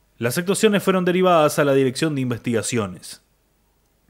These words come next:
Zona Operacional dos, Seccional Séptima, Bella Unión.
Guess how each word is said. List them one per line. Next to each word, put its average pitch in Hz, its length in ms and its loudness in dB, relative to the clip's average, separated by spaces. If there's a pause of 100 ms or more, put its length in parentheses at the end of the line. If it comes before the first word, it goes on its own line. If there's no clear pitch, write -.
(600)
Zona 175 260 0
Operacional 170 500 0
dos, 202 180 4
Seccional 156 360 -2
Séptima, 151 460 2
Bella 127 220 0
Unión. 185 460 2